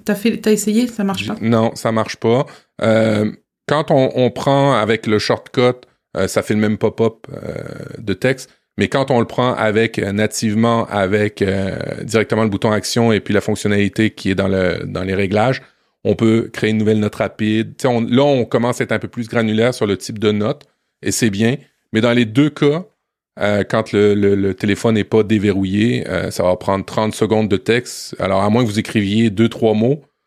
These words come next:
Speaker 2: rapidement, vous fassiez sauvegarder, euh, mais ça marche jamais, là. Alors,
Speaker 1: Hmm.
Speaker 2: pour mes usages, pour le moment, j'ai pas encore trouvé de, de, de, de vrai, euh, usage parce que la torche,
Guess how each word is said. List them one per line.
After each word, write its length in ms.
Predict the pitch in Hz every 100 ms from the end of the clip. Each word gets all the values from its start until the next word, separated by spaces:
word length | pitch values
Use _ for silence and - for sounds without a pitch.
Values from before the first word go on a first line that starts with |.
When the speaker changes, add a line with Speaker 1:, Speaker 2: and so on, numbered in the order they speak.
| _ -
Speaker 2:
rapidement, 480 | - 110 127 113 127
vous 60 | 135
fassiez 580 | - - 95 - 113 98
sauvegarder, 680 | - 104 113 98 95 135 139 _ _ _ -
euh, 260 | 95 95 95
mais 140 | 95
ça 200 | 92 101
marche 220 | 95 95 98
jamais, 280 | 92 90 78
là. 80 | - _ -
Alors, 260 | 104 113 -
Speaker 1:
Hmm. 220 | 196 185 185 _ _ -
Speaker 2:
pour 160 | 156
mes 260 | 156 151 127
usages, 300 | 135 147 147
pour 120 | 147
le 60 | 127
moment, 280 | 120 135 139
j'ai 100 | 117
pas 100 | 135
encore 220 | 135 -
trouvé 240 | - 131
de, 200 | 127 117
de, 220 | 104 107 104
de, 560 | 101 101 - 95 90
de 100 | 104
vrai, 520 | 104 95 104 131 - _ 107
euh, 280 | 95 90 76
usage 300 | 110 143 185
parce 120 | 139
que 60 | 123
la 120 | 120
torche, 420 | - 156 151 -